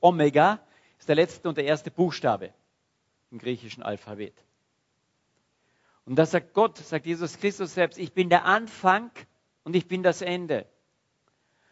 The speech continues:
Am Anfang war das Wort. Und wir haben heute nicht die Zeit, über dieses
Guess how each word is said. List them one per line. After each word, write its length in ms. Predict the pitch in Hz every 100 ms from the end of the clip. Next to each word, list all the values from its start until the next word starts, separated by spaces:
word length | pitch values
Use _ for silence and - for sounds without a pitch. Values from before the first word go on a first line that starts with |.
| _ _ - -
Am 360 | 190 226 240 220
Anfang 680 | - 185 220 214 190 180 202 - _ _ _ _ _ _ -
war 160 | 147
das 260 | 160 147 -
Wort. 460 | 135 127 98 - _ _ _ _ _ _ _ _ _ _ _ _ _ _ _ _ _ _ _ _ _ -
Und 120 | 135
wir 100 | 156
haben 120 | 165
heute 260 | 156 165 156
nicht 380 | 160 214 -
die 100 | 208
Zeit, 380 | 180 - 139 139
über 140 | 147 135
dieses 480 | 143 135 131 -